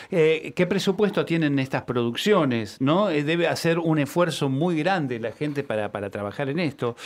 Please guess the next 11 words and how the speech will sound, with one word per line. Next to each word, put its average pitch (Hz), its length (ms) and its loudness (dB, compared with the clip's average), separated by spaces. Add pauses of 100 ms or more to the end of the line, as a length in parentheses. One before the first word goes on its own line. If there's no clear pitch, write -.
(260)
Eh, 131 460 0
y 131 140 0
entonces, 165 340 0
bueno, 143 320 2
me, 131 160 0
me 127 200 0
parece 147 360 -2 (160)
que 185 120 2
eso 170 260 0
también 151 440 0 (280)
tiene 143 340 2